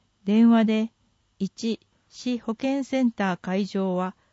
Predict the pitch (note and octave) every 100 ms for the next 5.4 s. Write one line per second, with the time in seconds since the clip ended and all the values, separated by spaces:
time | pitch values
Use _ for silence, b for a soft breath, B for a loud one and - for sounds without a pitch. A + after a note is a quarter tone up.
0 | _ - G3 - B3+ B3 B3 A#3 A#3 B3
1 | G3 F#3 E3+ F#3 F#3+ F#3 F#3 F3+ - _
2 | _ - G3 A3 G#3 G#3 G3 - _ _
3 | - G#3 - - C4+ A#3+ F3+ F3 A3+ _
4 | _ - A3 B3+ - C#4 A#3 G3 F#3 F#3
5 | F#3 - -